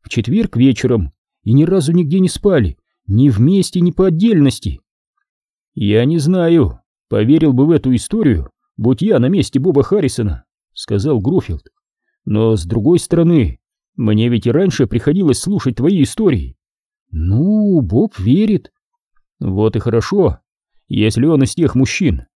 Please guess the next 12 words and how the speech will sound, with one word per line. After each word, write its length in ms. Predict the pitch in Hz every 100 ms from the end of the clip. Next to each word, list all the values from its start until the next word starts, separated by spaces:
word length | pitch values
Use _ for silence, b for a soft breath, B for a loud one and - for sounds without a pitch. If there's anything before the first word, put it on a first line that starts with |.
| _ _
которых 380 | - 107 131 -
ты 80 | 156
можешь 300 | 147 123 120
обмануть, 520 | 104 139 208 151 - _ _ _ _
я 220 | - 147
уверен, 540 | 214 185 202 185 131 - _ _ _
ты 140 | -
будешь 360 | 104 139 143 -
очень 280 | 160 147 127
с 100 | -
ним 160 | 156
счастлива 680 | 123 180 170 - 123 101 65